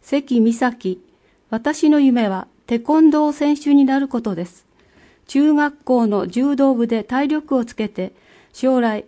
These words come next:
たくさんの大会で優勝したいです。三栗谷幸喜、僕の夢は発明家になることです。宇宙で使うロボットを開発し、宇宙の謎を解明して、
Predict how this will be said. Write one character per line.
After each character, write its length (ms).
た 140
く 80
さ 200
ん 80
の 140
大 240
会 240
で 220
優 160
勝 320
し 60
た 160
い 80
で 120
す。 260
三 160
栗 300
谷 120
幸 300
喜、 280
僕 280
の 120
夢 280
は 260
発 360
明 200
家 140
に 100
な 140
る 80
こ 140
と 140
で 120
す。 240
宇 120
宙 280
で 140
使 320
う 140
ロ 140
ボ 140
ッ 20
ト 240
を 60
開 260
発 260
し、 280
宇 100
宙 260
の 120
謎 340
を 60
解 260
明 220
し 100
て、 240